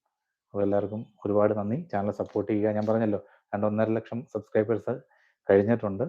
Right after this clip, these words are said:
അത് നിങ്ങളുടെ എല്ലാവരുടെയും സപ്പോർട്ട് കൊണ്ടാണ്. ഇനിയും സപ്പോർട്ട് ചെയ്യുക. അതുപോലെ നമ്മുടെ മറ്റൊരു ചാനലുണ്ട്, രാജീവ് ആനാരി ടു പോയിന്റ് ഒ. അത് ഇതുപോലെ തന്നെ എന്റർടൈൻമെന്റ് ആണ്. അതെനിക്ക് തോന്നുന്നു എഴുപത്തിമൂന്ന് കെ എന്തോ ആയെന്ന് തോന്നുന്നു. അതിനും, അതിനും ഒരുപാട് പേര്, ഏഹ്, സപ്പോർട്ട് ചെയ്യുന്നുണ്ട്.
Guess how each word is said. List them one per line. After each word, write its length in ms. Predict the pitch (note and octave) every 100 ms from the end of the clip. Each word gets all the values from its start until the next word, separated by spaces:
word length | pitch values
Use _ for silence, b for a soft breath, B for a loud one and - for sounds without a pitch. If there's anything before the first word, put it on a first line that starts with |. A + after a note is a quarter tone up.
| G3+ -
അത് 380 | G2 G2 F#2+ G2
നിങ്ങളുടെ 220 | G2 G2+
എല്ലാവരുടെയും 340 | G2+ G2+ G#2 G#2
സപ്പോർട്ട് 360 | G2+ - G#2+
കൊണ്ടാണ്. 400 | A2+ G#2 F#2+ C3+ - _ -
ഇനിയും 240 | F#2+ G2+ G2+
സപ്പോർട്ട് 340 | G#2 A2+ G2+
ചെയ്യുക. 140 | A2
അതുപോലെ 220 | B2+ A2+ A#2
നമ്മുടെ 180 | A2+
മറ്റൊരു 320 | A2+ G#2 B2 B2+
ചാനലുണ്ട്, 380 | A#2+ A#2 A2
രാജീവ് 320 | A2 G#2 G#2+ A2
ആനാരി 240 | A2 A2
ടു 220 | G#2+ G#2 -
പോയിന്റ് 200 | A2 G#2+
ഒ. 100 | D3+ b b b b
അത് 120 | - A2+
ഇതുപോലെ 320 | A2+ A#2 A#2+
തന്നെ 140 | B2
എന്റർടൈൻമെന്റ് 520 | A2+ A2 A2+ A#2 A2+
ആണ്. 240 | G#2 G#2 C#3+
അതെനിക്ക് 280 | G#2+ G#2 A2+
തോന്നുന്നു 240 | A#2+ B2+
എഴുപത്തിമൂന്ന് 1160 | - A2+ A#2 A#2 _ C3 B2+ B2+ B2+ B2 B2 A#2+
കെ 80 |
എന്തോ 440 | A#2+ A#2 A2+ A2+ G2+
ആയെന്ന് 180 | G2+ F#2
തോന്നുന്നു. 260 | F2+ F#2
അതിനും, 260 | F#2+ G#2+ C3+
അതിനും 300 | A2 A2+ D3+ -
ഒരുപാട് 300 | A#2 A2 A2
പേര്, 220 | G#2+ G#2+ A2 - b b b b -
ഏഹ്, 60 | G2
സപ്പോർട്ട് 440 | G#2 F#2 G#2+ G2+
ചെയ്യുന്നുണ്ട്. 400 | G2+ G2+ F2+ F#2